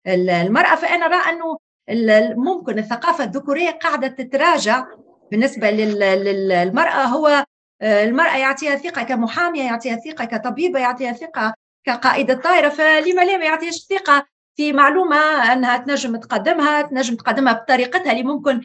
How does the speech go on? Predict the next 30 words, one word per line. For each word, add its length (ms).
آه، 200
تفرق 440
على 200
طريقة 440
ال-، 180
الرجل، 680
ممكن 180
تقدم 340
الطريقة 520
متاعها 400
المقنعة 840
أكثر، 380
تنجم 260
تتفوق 500
على 160
الرجل 460
في 100
تعليق 400
على 160
مباراة، 480
في 180
تحليل، 580
لأنه 160
لحد 300
الآن 340
ممكن 300
التعليق 420
بدينا 240
ندخلوا 300
شوية، 400